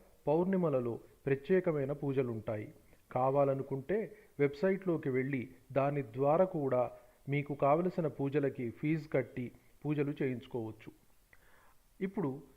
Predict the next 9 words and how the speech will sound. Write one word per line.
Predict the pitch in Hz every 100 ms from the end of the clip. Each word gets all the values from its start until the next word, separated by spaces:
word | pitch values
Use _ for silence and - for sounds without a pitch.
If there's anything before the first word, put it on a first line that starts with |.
| - -
పెరుంగొట్టకర | 160 214 202 190 185 190 185 180
దేవస్థానానికి | 175 151 151 156 - 156 147 147 139 139
ఎలా | 143 160
వెళ్ళాలో | 147 135 131 139
చెప్తాను. | 156 135 - 110 101 - - _ _ - _ -
పెరుంగొట్టకర | 160 208 214 214 208 180 170
దేవస్థానమునకు | 131 135 165 160 - 165 147 143 135
వెళ్ళాలంటే | 120 131 143 131 113 151 214 185 - - -
దేశంలో | 135 175 208 190 185 143